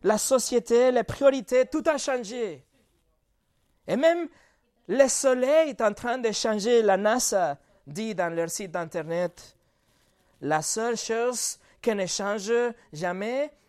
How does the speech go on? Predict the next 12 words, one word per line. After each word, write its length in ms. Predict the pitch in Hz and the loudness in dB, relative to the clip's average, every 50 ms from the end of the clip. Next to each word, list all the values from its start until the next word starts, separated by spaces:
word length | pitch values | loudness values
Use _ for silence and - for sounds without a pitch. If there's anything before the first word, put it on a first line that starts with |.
| - _ _ | -20 _ _
est 380 | 170 196 220 233 247 269 - _ | -4 -2 -2 -2 -4 -4 -6 _
la 460 | 160 165 170 175 180 202 220 226 226 | -2 -2 0 2 2 2 0 0 -2
vérité. » 640 | 190 202 175 170 156 - - 147 135 131 131 131 - _ _ _ _ _ _ _ _ _ _ _ _ - - | -2 -4 -6 -6 -8 -10 -10 -10 -10 -10 -12 -14 -16 _ _ _ _ _ _ _ _ _ _ _ _ -16 -2
La 220 | - 208 226 220 | 2 2 4 4
vérité, 540 | 202 214 214 220 214 - - 240 240 247 262 | 4 2 0 -2 -2 0 2 4 4 4 4
ça 200 | 247 - 254 214 | 2 2 0 0
va 80 | 214 233 | 2 0
être 260 | 240 240 - - 269 | -2 -2 0 0 0
toujours 720 | - - - - 226 269 269 214 180 254 269 285 311 311 | 0 -2 -8 -4 -2 -2 -2 -2 -4 -4 -2 -2 -2 -2
la 200 | 262 269 226 226 | 0 0 0 0
même 240 | 240 254 269 262 233 | 0 -2 -4 -4 -4
chose. 720 | - - - 254 262 277 277 262 226 190 175 - - | -8 -6 -4 -2 0 0 0 0 -2 -6 -12 -16 -18